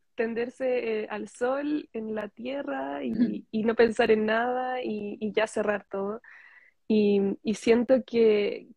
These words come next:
Speaker 1: que el, el ir en comunicación constantemente con nuestro cuerpo nos va mostrando por adelantado el ir cubriendo esas necesidades de descanso con mucho autocuidado, con un autocuidado muy consciente para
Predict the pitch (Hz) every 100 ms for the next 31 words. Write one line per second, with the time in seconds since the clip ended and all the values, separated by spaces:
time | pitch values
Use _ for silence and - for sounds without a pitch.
0 | - 226 208 - 208 226 240 262 247 247
1 | 247 233 226 254 240 226 - 247 254 262
2 | 269 277 262 254 254 247 202 214 226 -
3 | 277 320 415 - 240 - 202 240 262 -
4 | 233 247 247 220 - 226 233 247 226 214
5 | - 220 254 320 - _ _ - - _
6 | _ _ - 220 220 240 262 226 247 254
7 | 254 262 262 254 247 247 233 226 240 233
8 | 208 - 233 247 - 254 349 _ _ _
9 | - 208 208 220 285 - - 247 254 254
10 | 240 220 214 254 254 220 220 214 226 220
11 | 214 214 208 208 233 - 240 240 247 240
12 | 240 - 220 202